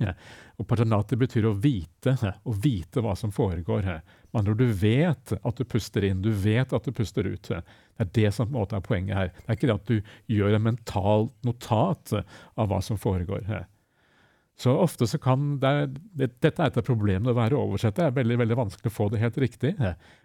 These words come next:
Og vi er alle influert av, eh, kulturen rundt oss, og influert av to og et halvt tusen år med buddhisthistorie, og influert av de moderne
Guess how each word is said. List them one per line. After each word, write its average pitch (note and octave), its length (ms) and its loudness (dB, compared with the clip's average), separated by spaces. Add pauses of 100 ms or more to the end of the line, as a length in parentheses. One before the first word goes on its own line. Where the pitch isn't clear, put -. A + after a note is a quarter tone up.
(120)
Og G#2+ 60 -2
vi A#2 80 4
er C3 80 4
alle G#2 160 2
influert G2 720 0
av, G#2+ 200 2
eh, F#2+ 200 2
kulturen G#2 500 0
rundt G2+ 380 -2
oss, G#2+ 240 0
og A2 60 0
influert G2+ 500 0
av A2+ 80 0
to A2+ 220 -4
og - 80 0
et - 80 -18
halvt G2+ 180 2
tusen G#2 320 -4
år G2+ 80 0
med G2 160 0
buddhisthistorie, G2+ 800 0
og G2+ 180 2 (320)
influert G#2 600 2
av G#2+ 180 0
de A2 140 0
moderne G2+ 640 2